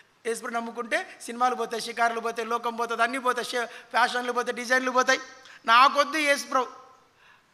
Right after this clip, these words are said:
అని ఎంత అవాయిడ్ చేసినావు నువ్వు యేసుప్రభుని. "నాకొద్దురా బాబో యేసుప్రభు" అన్నావు. అయినను నీ జీవితంలోకి ఎలా వచ్చాడైనా?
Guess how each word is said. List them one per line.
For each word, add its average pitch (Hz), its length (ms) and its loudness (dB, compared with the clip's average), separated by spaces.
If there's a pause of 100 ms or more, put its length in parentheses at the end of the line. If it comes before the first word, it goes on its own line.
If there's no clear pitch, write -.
(140)
అని 254 140 -2
ఎంత 254 240 0
అవాయిడ్ 277 360 4
చేసినావు 302 380 4
నువ్వు 311 160 0
యేసుప్రభుని. 254 540 -2 (1400)
"నాకొద్దురా 240 480 2
బాబో 262 420 8
యేసుప్రభు" 269 500 2
అన్నావు. 196 240 -4 (460)
అయినను 330 480 6
నీ 330 160 2
జీవితంలోకి 285 520 -2
ఎలా 277 140 6
వచ్చాడైనా? 269 540 0